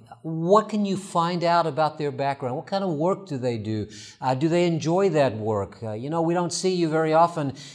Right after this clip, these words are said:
at church. We see you about once a month. And, and well, I'm traveling for my work, and, you know, I'm, uh, I, maybe I'm a truck driver, and, uh, you know, I get to,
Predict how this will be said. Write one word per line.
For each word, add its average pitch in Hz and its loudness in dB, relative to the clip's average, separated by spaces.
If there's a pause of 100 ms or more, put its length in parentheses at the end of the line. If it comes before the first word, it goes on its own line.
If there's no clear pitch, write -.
(100)
at 151 -2
church. 143 0
We 139 -4
see 165 -2
you 156 0
about 147 2
once 160 -4
a 165 0
month. 160 -4
And, 117 -4 (320)
and 131 -6
well, 180 6
I'm 175 6
traveling 151 2
for 143 -4
my 143 2
work, 143 2
and, 123 -4
you 123 -4
know, 165 -2
I'm, 131 0 (400)
uh, - -6
I, 120 -6 (120)
maybe 135 -4
I'm 160 0
a 170 -2
truck 180 4
driver, 101 4
and, 113 -6
uh, 113 0
you 120 -10
know, 120 -6
I 143 2
get 151 -2
to, 139 0